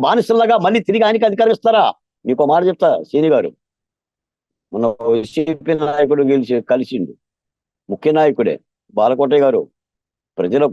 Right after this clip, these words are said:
గొప్పని, గొప్ప విఘ్నులండి, ప్రభుత్వాన్ని మార్చారు సార్ అని అన్నాడు. అదేంటి సార్ మీరు కూడా అంటున్నారండి? అమ్మో, మళ్ళీ మరోసారి జగన్మోహన్ రెడ్డి అధికారంలోకి వస్తే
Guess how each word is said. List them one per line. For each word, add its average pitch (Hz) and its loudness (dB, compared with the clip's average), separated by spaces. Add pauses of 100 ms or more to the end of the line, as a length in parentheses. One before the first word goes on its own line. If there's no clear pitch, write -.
గొప్పని, 175 -2 (340)
గొప్ప - -4
విఘ్నులండి, 117 -2 (680)
ప్రభుత్వాన్ని 127 -2
మార్చారు 117 -2
సార్ 101 -2 (760)
అని 160 0
అన్నాడు. 104 -4 (200)
అదేంటి 135 -2
సార్ 160 0
మీరు 143 0
కూడా 151 0
అంటున్నారండి? 107 0 (160)
అమ్మో, 131 -2 (600)
మళ్ళీ 101 -2
మరోసారి 123 0
జగన్మోహన్ 113 -2
రెడ్డి 101 -4
అధికారంలోకి 98 -2
వస్తే - -6